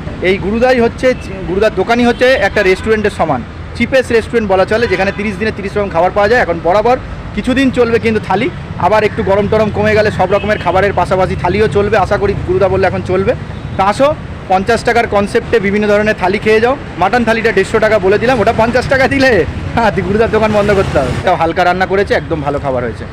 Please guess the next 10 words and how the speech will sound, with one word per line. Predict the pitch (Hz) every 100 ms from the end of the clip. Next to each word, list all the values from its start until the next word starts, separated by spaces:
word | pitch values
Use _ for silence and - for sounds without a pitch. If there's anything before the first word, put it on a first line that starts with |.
| - -
খুবই | 214 214
ভালো | 190 208
লেগেছে। | 220 233
আসো, | 190 185
খাওয়া | 202 180
দাওয়া | 208 202
করো, | 233 302 - - -
ভালোই | 185 214
লাগবে। | 170 147 - - - -
তো | 247